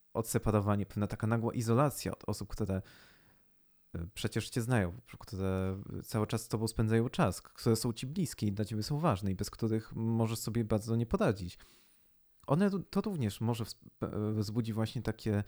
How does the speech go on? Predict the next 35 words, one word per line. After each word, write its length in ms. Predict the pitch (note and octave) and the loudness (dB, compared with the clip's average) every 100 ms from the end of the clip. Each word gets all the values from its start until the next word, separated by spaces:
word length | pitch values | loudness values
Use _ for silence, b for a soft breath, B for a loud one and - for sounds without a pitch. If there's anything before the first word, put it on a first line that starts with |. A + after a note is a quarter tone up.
| B B B | B B B
pewien 220 | - A#2 A#2 | 2 4 2
strach 680 | - B2 A2 F2+ - - _ - | 0 2 4 2 -4 -16 _ -12
w 880 | - F#2 F#2+ F#2 F#2 F#2 F#2 F2+ F#2 - b b b b A2 | -8 -4 0 0 2 0 0 0 -2 -6 b b b b 0
dziecku. 300 | G2 - - | 0 0 4
To 80 | |
jest 140 | D#3 A#2 | 4 4
w-, 380 | G2+ F#2+ - - | -4 -8 -8 -2
na 120 | G#2 | -2
swój 180 | - G#2 | -2 -4
sposób 260 | G2+ - | -4 -2
niepokojące 560 | G#2 F#2+ - G2+ F2+ - | -2 -2 2 2 2 0
i 100 | C3+ | 2
może 260 | B2+ B2 | 4 4
również 520 | C#3 A2 A2 A2+ - - | 2 2 0 0 -4 -4
wiązać 340 | A2 G#2 G#2+ | -2 0 -2
się 140 | - G#2+ | -2 -4
ze 100 | B2+ | -4
snami. 400 | D#3 B2 F#2 E2+ B B B B | 0 0 0 -4 B B B B
Przecież 260 | G#2 - | -6 -6
w 40 | - | -6
snach, 340 | - A2+ - | 2 2 2
prawda, 380 | - F2+ G2+ G2 G2 - | -2 -2 2 2 0 0
bardzo 320 | G2+ G2 G2+ | 4 4 2
często 720 | A2 F#2+ - - - A2 A2 | 0 -2 -4 -12 -12 -8 -6
sny 320 | - D3 A#2 | -2 2 2
stanowią 400 | G2+ G2+ F#2 F#2 | 2 -2 -4 -2
taką 340 | F#2 F#2+ - F#2 | -2 -4 -4 -6
przestrzeń, 600 | - - G2 - G#2 G2 B B B | -2 -2 -2 0 -2 -2 B B B
w 60 | - | -8
których, 560 | - G2 G2 F#2+ - - | -2 0 0 -2 -6 -4
e, 360 | F#2+ F#2 F#2 | -2 0 -2
ujawniają 500 | - A2+ G#2 A#2 G#2+ | 0 2 2 4 2
się 120 | F#2 - | 0 -2
pewne 260 | F#2 F#2 | -2 0
lęki. 440 | F2 - - - | -2 -4 -10 -14